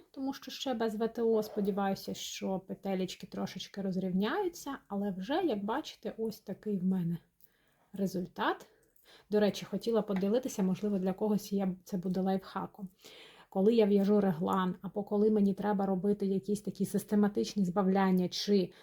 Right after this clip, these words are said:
навпаки, додавання, наприклад, через рядок, і може бути таке, що в'яжемо, в'яжемо, потім десь побігли і забулися, в цьому ряду треба нам давати,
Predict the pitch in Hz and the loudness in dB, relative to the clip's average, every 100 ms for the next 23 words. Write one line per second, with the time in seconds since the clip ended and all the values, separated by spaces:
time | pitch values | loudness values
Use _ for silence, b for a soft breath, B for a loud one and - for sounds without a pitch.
0 | B 190 190 - 196 - 196 185 190 185 | B -4 -4 -4 -10 0 2 4 4 2
1 | 160 165 156 190 240 214 208 202 180 - | 0 -6 -4 -2 -2 0 0 0 -6 2
2 | 208 202 190 190 175 - - 208 196 214 | 4 4 4 2 -2 -8 -10 0 4 4
3 | 196 180 208 185 190 208 208 - 175 214 | 4 2 0 -2 -2 -4 -2 -4 2 4
4 | 190 185 180 226 320 285 233 208 208 196 | 4 2 2 4 4 2 -2 0 -2 0
5 | 185 185 - 180 185 339 294 285 277 B | 0 0 -2 -4 2 2 4 2 0 B
6 | B B 269 226 226 196 208 180 - - | B B 2 6 8 8 8 6 2 -10
7 | - 214 190 185 185 175 175 - 285 320 | -2 2 4 4 2 2 0 4 6 6
8 | 294 285 262 262 262 262 240 | 4 4 4 4 2 2 -2